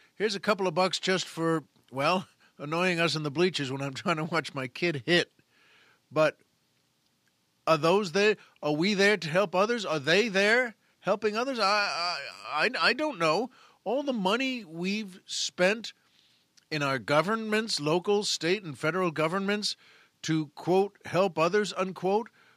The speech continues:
what does that mean? I, I, I don't know anymore. Maybe I never knew, but boy, that's a good question, Steve. So in answer to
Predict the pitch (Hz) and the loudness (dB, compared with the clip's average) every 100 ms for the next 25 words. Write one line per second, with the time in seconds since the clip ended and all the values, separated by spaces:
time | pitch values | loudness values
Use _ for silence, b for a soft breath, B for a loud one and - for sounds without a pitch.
0 | b _ - 165 151 170 226 202 226 233 | b _ -20 -20 -8 -2 0 0 0 0
1 | 208 254 247 208 226 - _ - 196 127 | 0 -2 0 0 -2 -8 _ -2 -2 -2
2 | 143 202 254 269 254 285 311 285 165 135 | 2 2 4 0 0 0 0 -2 -2 -2
3 | 127 175 214 202 202 208 254 277 151 117 | 0 0 2 0 2 2 0 -2 -2 -2
4 | 113 139 - b b b b b b _ | 0 -2 -2 b b b b b b _
5 | _ _ - _ - 143 240 254 160 147 | _ _ -20 _ -8 0 4 6 6 6
6 | 131 160 233 208 233 254 - 196 - 147 | 2 -2 -4 -2 0 0 0 -4 -4 -2
7 | 156 165 170 160 151 170 220 247 190 196 | -2 0 0 0 0 0 0 0 0 0
8 | - 185 165 160 | 0 2 2 2